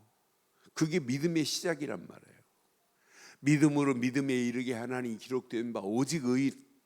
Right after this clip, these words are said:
의인은, 이거 하나만 붙잡고 가면, 믿음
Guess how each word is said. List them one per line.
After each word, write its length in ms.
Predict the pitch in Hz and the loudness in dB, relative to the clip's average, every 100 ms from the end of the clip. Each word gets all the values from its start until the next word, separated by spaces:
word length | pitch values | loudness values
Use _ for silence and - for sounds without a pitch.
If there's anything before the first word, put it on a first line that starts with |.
| _ _ _ _ - | _ _ _ _ -10
의인은, 580 | 127 127 117 127 151 - - _ _ _ _ _ _ _ _ _ - | -2 0 2 0 -2 -8 -20 _ _ _ _ _ _ _ _ _ -12
이거 240 | 170 190 | 0 2
하나만 360 | 185 196 202 190 | 4 2 2 0
붙잡고 400 | 156 156 - 147 | -2 -4 -4 -4
가면, 340 | 127 107 101 | -2 -4 -4
믿음 640 | 120 160 196 196 190 123 | -2 -2 -2 -2 -4 -8